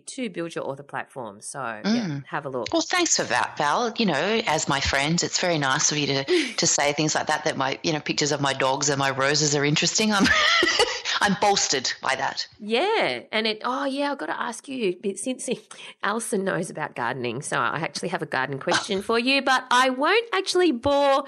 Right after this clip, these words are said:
Speaker 1: re-, uh, bore, bore listeners with it. However, if you do, listeners, have some advice on how I can stop the possums from eating all of my herbs, I would also be grateful.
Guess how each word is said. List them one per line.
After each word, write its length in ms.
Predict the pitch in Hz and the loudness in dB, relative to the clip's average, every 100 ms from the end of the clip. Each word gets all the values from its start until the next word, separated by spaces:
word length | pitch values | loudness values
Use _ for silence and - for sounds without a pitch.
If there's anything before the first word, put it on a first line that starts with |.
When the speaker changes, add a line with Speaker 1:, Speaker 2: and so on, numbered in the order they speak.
| - - - - | -6 -10 -12 -12
Speaker 1:
re-, 320 | - 262 277 262 | -2 2 2 2
uh, 120 | 226 | 0
bore, 360 | 202 269 269 254 | 2 2 2 2
bore 220 | 285 277 | 2 2
listeners 400 | 262 254 254 254 | 2 0 0 2
with 180 | 233 233 | 2 2
it. 160 | 311 | 0
However, 540 | - 254 226 240 240 233 | 0 0 2 2 0 0
if 140 | 226 | -2
you 200 | 226 247 | -2 0
do, 440 | 233 269 269 233 330 | 0 0 2 2 2
listeners, 520 | 202 196 202 208 311 - | 0 0 0 0 0 -2
have 220 | 196 190 | -4 -2
some 160 | 202 | 0
advice 520 | 190 180 165 175 294 - | -2 0 0 2 0 -2
on 160 | 175 | -4
how 440 | 180 - 180 175 202 - - | -4 -4 0 0 -2 -8 -8
I 120 | 185 | -4
can 120 | 185 | -4
stop 300 | 185 - 202 | -6 -4 -4
the 80 | - | -4
possums 800 | - 180 170 185 180 277 403 392 214 | -4 -4 -4 -2 -2 0 -4 -4 -6
from 260 | 190 165 - | -2 -2 -2
eating 380 | 180 185 175 175 | 0 0 0 -4
all 400 | - 170 170 175 | -2 0 2 2
of 140 | 180 175 | 0 0
my 220 | 156 156 - | -6 -6 -4
herbs, 500 | 156 151 165 302 - - | -2 0 -2 -4 -8 -4
I 120 | 156 | -4
would 160 | 160 156 | -4 -10
also 340 | 170 170 165 | -10 -8 -8
be 100 | 156 | -8
grateful. 440 | 156 143 - 151 | -4 -4 -2 -6